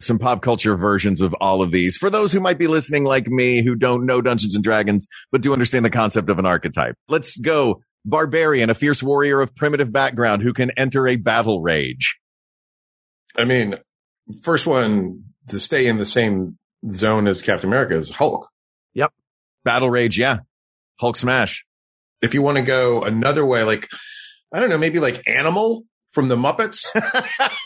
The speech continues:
Speaker 3: Yeah. Yeah. That's
Speaker 1: When he's behind his drum set.
Speaker 3: 'cause he
Speaker 2: Mm-hmm.
Speaker 3: draws from his rage. That,
Speaker 1: Yeah.
Speaker 3: that he goes into, like, when he plays the drums, generally he's in a, like, a fugue state.
Speaker 2: Yeah. Maybe Cookie Monster. Maybe he's not so much in a rage, but he is in this <laughs> sort of,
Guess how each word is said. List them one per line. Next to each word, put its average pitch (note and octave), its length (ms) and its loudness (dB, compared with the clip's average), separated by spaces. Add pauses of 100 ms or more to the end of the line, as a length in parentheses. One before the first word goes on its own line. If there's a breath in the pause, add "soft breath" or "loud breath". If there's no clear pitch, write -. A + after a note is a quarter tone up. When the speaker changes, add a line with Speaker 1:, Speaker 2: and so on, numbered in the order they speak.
Speaker 3:
Yeah. A#3+ 600 -2 (500)
Yeah. A3 200 0
That's D#3+ 140 -2
Speaker 1:
When F#3+ 120 0
he's F#3+ 160 0
behind F3 340 0
his E3 160 0
drum D3 300 0
set. G2 320 -2 (240)
Speaker 3:
'cause A#2 260 0
he A#2+ 60 2
Speaker 2:
Mm-hmm. C3 60 0
Speaker 3:
draws F3 340 -2
from E3+ 180 -4
his D#3+ 260 -4
rage. C#3+ 460 -2 (120)
That, B2+ 180 -4
Speaker 1:
Yeah. C3+ 220 2
Speaker 3:
that - 120 -4
he D#3+ 100 -6
goes D#3 220 0
into, D#3 240 0
like, D3+ 260 0
when D3+ 140 0
he D#3 60 -6
plays F#3 300 0
the D3+ 320 0 (320 soft breath)
drums, C3+ 680 -2 (260)
generally D3+ 500 2
he's B2+ 200 -2
in B2+ 120 2
a, B2+ 120 4
like, B2+ 240 0
a A2+ 80 0
fugue D#3 340 -4
state. - 360 -8 (280)
Speaker 2:
Yeah. D3 420 0
Maybe A2+ 280 0
Cookie D#3 320 -2
Monster. D3 720 0
Maybe A#2 220 0
he's G#2+ 100 -2
not A#2+ 160 0
so - 80 0
much A2+ 200 0
in A2 60 2
a G#2+ 60 2
rage, G#2+ 540 0
but A2 140 0
he G#2+ 100 2
is A2 160 0
in A2 140 0
this G#2 240 0
<laughs> F#2+ 80 -8
sort G#2 240 0
of, F#2+ 200 -2